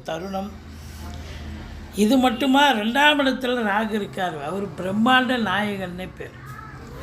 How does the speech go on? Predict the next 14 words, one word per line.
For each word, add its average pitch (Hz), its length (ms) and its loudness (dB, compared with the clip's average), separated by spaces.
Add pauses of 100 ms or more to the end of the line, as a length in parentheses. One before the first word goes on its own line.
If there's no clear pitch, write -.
(420)
ஒரு 240 240 6
சொல் 285 280 6 (120)
வெல்லும், 285 440 6
ஒரு 233 200 4
சொல் 247 320 -2
கொல்லும். 220 420 -2
அப்போ 156 300 -10
வந்து 202 240 -6
உங்க 202 180 -2 (140)
நேரம் 277 520 6
நல்லா 262 280 6
இருக்கு, 226 300 0
உங்க 208 140 -4 (100)
ஜனனகால 262 680 4